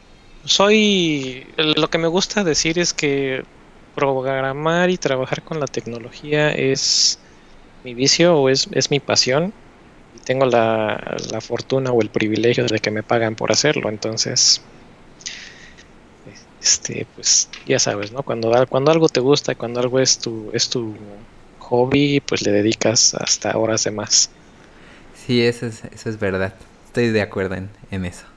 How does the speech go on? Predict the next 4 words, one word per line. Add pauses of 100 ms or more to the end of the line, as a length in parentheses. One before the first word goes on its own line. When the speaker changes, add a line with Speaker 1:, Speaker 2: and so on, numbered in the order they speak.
(920)
Speaker 1:
Sí, (120)
pues (300)
creo (140)
que